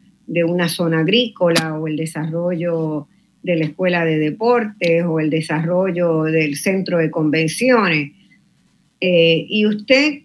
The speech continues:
conoce personas que pueden estar interesadas en invertir ahí o desarrollar proyectos ahí o conseguir contratos para el desarrollo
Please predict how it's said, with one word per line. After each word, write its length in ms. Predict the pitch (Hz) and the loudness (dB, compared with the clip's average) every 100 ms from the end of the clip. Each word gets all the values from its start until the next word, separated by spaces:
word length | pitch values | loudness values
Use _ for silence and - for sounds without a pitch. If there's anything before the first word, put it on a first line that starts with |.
| _ | _
conoce 500 | 226 220 285 294 285 | -2 2 0 0 -2
personas 600 | - 220 240 262 240 226 | 0 -2 -2 0 -2 -2
que 120 | 180 | -6
pueden 340 | - 180 202 | -2 0 0
estar 300 | 226 214 226 | -2 0 0
interesadas 1000 | 240 220 208 180 170 - 240 240 196 180 | 0 0 0 0 0 0 0 0 0 0
en 120 | 185 | 0
invertir 800 | 175 170 160 160 156 - 269 285 | 0 0 2 2 0 -4 0 4
ahí 400 | 196 170 165 165 - _ _ _ _ | 4 4 0 -4 -8 _ _ _ _
o 120 | 226 214 | -2 0
desarrollar 760 | 185 202 180 175 165 196 247 | 0 -2 0 0 0 0 -2
proyectos 760 | 262 214 175 214 262 254 214 196 | -2 -2 2 4 4 2 -6 -2
ahí 340 | 180 160 165 190 | 0 0 -2 -2
o 160 | 190 | -6
conseguir 580 | 185 180 185 175 165 226 | -4 -4 -2 -2 -2 -4
contratos 840 | - 214 185 160 226 269 269 190 185 | -4 -2 -2 -2 0 2 0 -6 -6
para 180 | 196 180 | -4 -2
el 100 | 165 | -2
desarrollo 760 | 170 165 160 185 220 214 208 | -2 -2 -4 -2 0 -2 -4